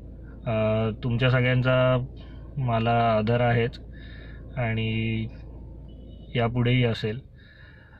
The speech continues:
तर फक्त हेच सांगायचं आहे की, अं,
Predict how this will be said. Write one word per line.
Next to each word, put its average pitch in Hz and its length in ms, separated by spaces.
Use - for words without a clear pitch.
तर 123 160
फक्त 127 340
हेच 127 180
सांगायचं 131 400
आहे 127 80
की, 127 440
अं, 110 340